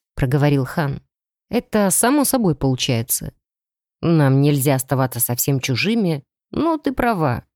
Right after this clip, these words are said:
Со сближением как-то все идет теперь слишком быстро». «И что делать?» «А демон его знает», усмехнулся принц. «Давай для начала просто доберемся до столицы».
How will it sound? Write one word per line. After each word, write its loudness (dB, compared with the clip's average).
Со -2
сближением 2
как-то -2
все 0
идет 0
теперь -2
слишком 0
быстро». -4
«И 2
что 0
делать?» -4
«А -2
демон 4
его 2
знает», -2
усмехнулся 0
принц. -4
«Давай 2
для 2
начала 0
просто -4
доберемся 0
до -4
столицы». -4